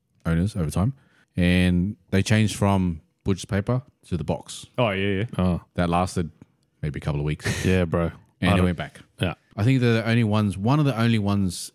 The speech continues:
Speaker 1: in that area that probably has it on butcher's paper. Everyone else has got the box size now.
Speaker 2: Yeah.
Speaker 3: Yeah,
Speaker 1: Which is,
Speaker 3: that, oh,
Speaker 1: that's
Speaker 3: those,
Speaker 1: bullshit.
Speaker 3: yeah, yeah, I know what you're talking about.
Speaker 1: Yeah. No, it's just, you just see them, like, plonk it on there,
Speaker 3: Yeah,
Speaker 1: fold
Speaker 3: and then
Speaker 1: it
Speaker 3: wrap
Speaker 1: up,
Speaker 3: it up. Yep.
Speaker 2: Yep.
Speaker 1: tape.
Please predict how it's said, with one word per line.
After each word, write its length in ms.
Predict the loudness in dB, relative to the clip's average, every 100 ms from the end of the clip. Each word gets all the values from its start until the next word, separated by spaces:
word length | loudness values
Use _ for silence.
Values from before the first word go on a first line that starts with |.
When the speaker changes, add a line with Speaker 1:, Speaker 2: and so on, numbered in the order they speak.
| -4
Speaker 1:
in 160 | 0
that 200 | 0 -2 -2
area 320 | 0 0 -2
that 180 | -4 -8
probably 280 | -6 -4
has 200 | -4 -4
it 140 | -6 -10 _ _ -20 _ -4
on 140 | -2
butcher's 180 | -2 -6
paper. 140 | -4
Everyone 240 | 2 4 4
else 160 | 2
has 100 | -2 -4
got 180 | -4 -6
the 40 |
box 280 | -4 -4 -4
size 540 | -10 -10 -6 -4 -2
now. 180 | -2 0
Speaker 2:
Yeah. 240 | 2 0 -4 -12 -6
Speaker 3:
Yeah, 260 | 0 2 4
Speaker 1:
Which 60 | 4
is, 140 | 2
Speaker 3:
that, 60 | 2
oh, 40 |
Speaker 1:
that's 240 | 4 4 2
Speaker 3:
those, 220 | 2 2
Speaker 1:
bullshit. 500 | 2 0 -2 -4 -8
Speaker 3:
yeah, 340 | 0 2 4 2
yeah, 340 | 2 4 4
I 40 | 2
know 140 | 2
what 120 | -2
you're 60 | -4
talking 160 | -4 -2
about. 140 | -2
Speaker 1:
Yeah. 240 | 0 0 -2 0
No, 140 | 2 4
it's 140 | 2
just, 180 | 0 -2
you 60 | 0
just 160 | 0
see 100 | 2
them, 160 | 2 2
like, 180 | 0 -2 -8 _
plonk 260 | -2 0 2
it 80 | 0
on 160 | 0 2
there, 280 | 2 0 -2 -2
Speaker 3:
Yeah, 220 | 0 0
Speaker 1:
fold 160 | 0 0
Speaker 3:
and 80 | 2
then 60 | 2
Speaker 1:
it 40 |
Speaker 3:
wrap 120 | 2
Speaker 1:
up, 60 | 2
Speaker 3:
it 60 |
up. 180 | 0 -2 _
Yep. 160 | -2 0
Speaker 2:
Yep. 80 | 2
Speaker 1:
tape. 180 | 0